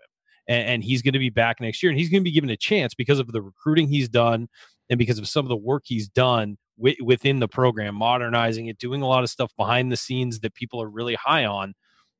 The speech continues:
He's gonna get the chance to have his own players in next year. And, and pretty much it'll be a roster almost completely full of his guys, uh, of his kind of guys. And i-, so he's gonna get that chance.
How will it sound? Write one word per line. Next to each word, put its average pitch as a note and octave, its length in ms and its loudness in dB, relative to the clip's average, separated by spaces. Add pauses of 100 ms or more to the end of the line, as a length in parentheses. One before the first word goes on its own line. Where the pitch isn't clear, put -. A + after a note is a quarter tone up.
(580)
He's D#3 320 0
gonna D#3 160 2
get C#3 180 2
the - 80 -20
chance G#2 680 -4 (300)
to A#2 440 0 (420)
have D3 220 2
his C3+ 160 0
own B2+ 160 -2
players A#2+ 460 -2
in F2+ 140 -12 (280)
next A2 340 -2
year. G2 200 -8 (140)
And, A#2 200 0
and A2 220 -4
pretty C#3 200 -2
much C3 200 0
it'll A#2 160 0
be A#2+ 140 0
a A2+ 60 2
roster A2+ 500 0
almost A#2 420 -2
completely A#2 480 -2
full B2 380 -2
of F#2 100 -12
his G2+ 160 -4
guys, G2 580 -4 (300)
uh, A2 160 2
of G2+ 80 -4
his A2+ 160 -2
kind B2+ 380 -2
of F2 100 -14
guys. - 440 -12 (380)
And A2+ 460 0 (260)
i-, A#2+ 80 -10 (160)
so - 180 -8
he's E3 200 2
gonna D#3+ 180 2
get C3 200 0
that G2 180 -4
chance. - 560 -10